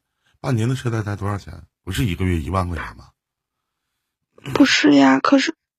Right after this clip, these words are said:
Speaker 2: 像我们两个人的花销、出去旅游什么之类的，也是有一部分的。但我现在，我现在可能要花他的钱了呀。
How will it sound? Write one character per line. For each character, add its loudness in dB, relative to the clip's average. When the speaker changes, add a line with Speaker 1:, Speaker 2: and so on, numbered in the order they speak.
Speaker 2:
像 4
我 4
们 4
两 2
个 2
人 4
的 0
花 2
销、 2
出 -2
去 2
旅 4
游 2
什 -4
么 -6
之 -8
类 2
的， -4
也 -2
是 2
有 2
一 -8
部 4
分 -2
的。 -2
但 6
我 6
现 -8
在， -6
我 2
现 2
在 2
可 -4
能 0
要 4
花 0
他 0
的 2
钱 0
了 -4
呀。 0